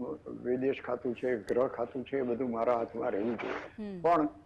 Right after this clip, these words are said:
Speaker 1: અત્યારે જે મજબૂરી, અ, થી સરકારની રચના થઈ છે, એમાં ક્યાંક ને ક્યાંક સાથી પક્ષોને સાચવવા પડે અને એમની માગણીઓ સમક્ષ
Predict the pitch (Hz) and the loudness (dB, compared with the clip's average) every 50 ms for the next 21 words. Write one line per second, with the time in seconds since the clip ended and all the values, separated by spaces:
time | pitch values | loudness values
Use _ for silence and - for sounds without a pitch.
0 | - - 143 127 - - 170 170 165 170 160 143 123 151 165 165 156 139 131 127 | -6 -2 -2 0 4 4 6 6 6 6 4 4 4 4 4 4 4 4 2 2
1 | 127 147 175 196 196 175 175 165 143 - - - - - - _ - - 139 135 | 2 4 6 6 6 8 6 4 4 0 -6 -16 -20 -20 -20 _ -6 -2 2 2
2 | 127 - - - - 147 143 - 139 120 - - 135 131 127 - 151 139 135 139 | 2 2 0 2 4 4 4 4 2 -2 -4 -2 -2 -2 0 2 2 2 2 2
3 | 135 131 117 123 120 - - 135 135 131 120 - 135 135 143 143 - 139 107 - | 0 2 2 0 0 0 -2 0 0 0 0 0 0 0 0 0 0 -4 -6 -6
4 | - - - - - - - 143 139 147 147 143 - - 156 156 156 147 - 165 | -8 -14 -20 -20 -12 -6 -4 -2 2 2 2 2 2 0 0 2 0 0 -2 -2
5 | 160 147 - - 151 143 143 - - - 143 127 123 - - 147 147 151 143 143 | -2 -2 0 2 4 4 4 2 -2 -2 -2 -2 -2 0 2 4 4 4 4 2
6 | - - - - - - - 139 135 - - 151 147 143 143 135 120 - - 139 | -2 -10 -16 -20 -20 -6 -4 -4 -2 0 2 2 2 2 2 0 -2 0 0 0
7 | 139 - 151 147 147 151 143 - 160 156 160 165 160 - - - - - - 147 | 2 2 4 4 6 4 4 4 4 6 6 4 2 0 -10 -20 -16 -4 -2 0
8 | 143 147 143 139 143 156 156 160 156 147 147 139 135 127 156 151 151 151 - - | 2 2 2 2 2 2 2 2 2 2 2 2 2 2 2 2 2 0 -2 -2
9 | 147 147 147 - - - - - | -2 -2 -4 -4 -8 -14 -16 -20